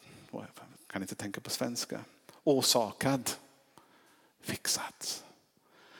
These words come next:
Nu är den stora skada i mänsklighetens historia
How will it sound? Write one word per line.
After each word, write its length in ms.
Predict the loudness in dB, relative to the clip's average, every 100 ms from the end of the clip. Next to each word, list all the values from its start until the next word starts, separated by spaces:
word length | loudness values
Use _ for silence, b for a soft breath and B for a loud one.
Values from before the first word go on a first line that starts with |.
| b 8
Nu 140 | 12
är 40 | 12
den 160 | 10
stora 760 | 6 8 8 10 12 12 12 8 B B B B B B 6 6 4
skada 800 | 6 8 10 12 12 10 8 6 0
i 120 | 2 6
mänsklighetens 840 | 8 8 6 6 4 4 0 2
historia 840 | 2 2 0 -2 -6 -6 -6 -6